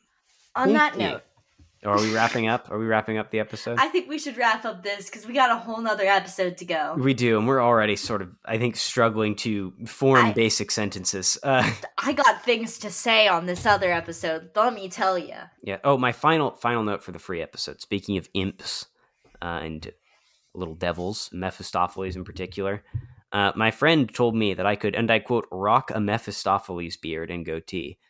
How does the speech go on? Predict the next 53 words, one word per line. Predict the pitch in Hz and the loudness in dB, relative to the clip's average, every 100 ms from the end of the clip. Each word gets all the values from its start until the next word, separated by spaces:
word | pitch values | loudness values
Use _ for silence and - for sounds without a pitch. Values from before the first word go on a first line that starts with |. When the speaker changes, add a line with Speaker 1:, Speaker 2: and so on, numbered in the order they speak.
| _ _ _ _ | _ _ _ _
Speaker 2:
Um, | - 98 92 92 90 92 _ _ _ _ _ _ _ _ _ | -2 0 0 0 -4 -8 _ _ _ _ _ _ _ _ _
and | 101 98 90 - _ | -4 -4 -6 -12 _
I | 110 | -6
don't | 147 | -2
know, | 180 120 | 0 2
Speaker 1:
You | |
would | 392 | 2
Speaker 2:
I | - | 2
Speaker 1:
look | 415 349 - - | 2 0 -6 -4
so | - - - 202 208 220 | -2 0 4 4 4 0
evil | 175 185 196 226 | -6 -4 -2 0
with | 202 | 2
Speaker 2:
I | 117 | 4
know. | 110 139 | 6 6
Speaker 1:
facial | 101 202 | 4 2
hair, | 220 220 | 2 2
Speaker 2:
I | |
Speaker 1:
Matt. | 240 262 262 | 4 4 4
Speaker 2:
think | 254 | 0
that | - 160 | 0 0
Matt | 95 101 117 | 2 -2 -2
Fistopheles | - 113 - 98 - 92 85 90 | -4 -2 2 0 0 -8 -8 -6
might | 92 101 98 | -4 -4 -4
have | 92 92 - | -4 -4 -6
to | - 90 85 82 82 78 _ _ _ 104 | -8 -6 -6 -6 -6 -8 _ _ _ -4
be | 110 | 0
the | 104 | 0
next | 95 220 | 0 -2
Speaker 1:
Matt, | 233 - 226 190 180 | 0 2 2 2 0
Speaker 2:
Arkham | 175 | -4
Bur-, | 185 185 | -6 -6
Speaker 1:
if | 240 - | -6 -2
you | 349 | 0
Speaker 2:
I'm | 427 | 4
Speaker 1:
had | 427 | 2
Speaker 2:
Bur- | 311 | 2
Speaker 1:
a | |
goatee, | 226 214 226 - 220 214 208 | 0 0 0 -6 -12 -12 -12
you | 202 | -10
would | 226 185 | -10 -8
look | 190 180 | -8 -6
so | - - 226 208 196 | -4 0 6 6 6
evil. | 180 190 175 151 90 - - | -4 -8 -8 -6 -8 -10 -16
Speaker 2:
I | 85 | -12
know. | 85 98 90 | -2 0 0
I'm | 98 127 | -2 -2
thinking | - 135 110 | -2 -2 -2
about | 90 85 | -4 -6
it. | - | -8
Like, | 90 - | -10 0
I | 110 | 0
feel | 226 180 | 2 2
like | 147 | 4